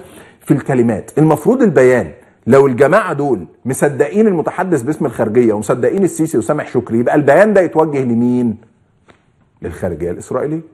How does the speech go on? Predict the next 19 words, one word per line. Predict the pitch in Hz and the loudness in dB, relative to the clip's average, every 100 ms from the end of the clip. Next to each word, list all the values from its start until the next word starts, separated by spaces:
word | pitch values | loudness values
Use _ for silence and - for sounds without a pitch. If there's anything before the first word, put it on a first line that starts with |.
| _ _ _ _ _ _ - | _ _ _ _ _ _ -2
لبنيامين | 110 95 87 87 98 | 0 0 -2 -2 0
نتنياهو، | 123 147 175 185 - | 0 2 4 2 0
مش | - - | -2 4
كده؟ | 254 269 - - _ _ - | 6 4 -4 -20 _ _ -12
لكن | 104 107 | -8 -6
هم | 135 147 | -6 -8
مش | 123 | -6
مصدقين | 117 117 113 160 | -4 0 0 0
الكلام | - 113 131 | -2 -4 -2
ده، | 113 - | -6 0
هم | 147 220 | 4 4
مصدقين | 190 180 165 202 240 | 4 2 2 2 2
ان | 185 190 | 2 4
انت | 269 247 - 208 226 233 233 - _ | 4 2 2 4 4 2 -2 -14 _
صاحب | - 196 233 - 180 | 0 2 2 0 -2
الدور، | 175 139 208 208 - - _ _ _ _ - - | -2 4 6 6 2 -12 _ _ _ _ -4 2
انت | 233 240 214 | 2 2 -4
صاحب | 170 220 220 185 | -2 -2 -2 -6
القرار. | 170 160 175 190 120 | -2 0 2 2 0